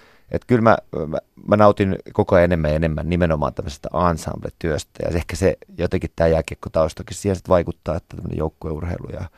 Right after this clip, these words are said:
ö, osana, niinku, kokonaisuutta oleminen, ja, niin se on,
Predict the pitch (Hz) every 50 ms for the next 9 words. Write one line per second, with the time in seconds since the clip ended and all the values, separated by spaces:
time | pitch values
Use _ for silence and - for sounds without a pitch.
0 | - _ _ _ _ _ _ _ _ _ _ _ - - 50 - - 95 98 -
1 | - 82 - - 82 - - - - 85 - 87 82 - 90 82 82 85 - -
2 | - - _ - 87 85 82 80 78 82 - - - - - - - _ _ _
3 | _ - - 104 113 - - 87 82 76 73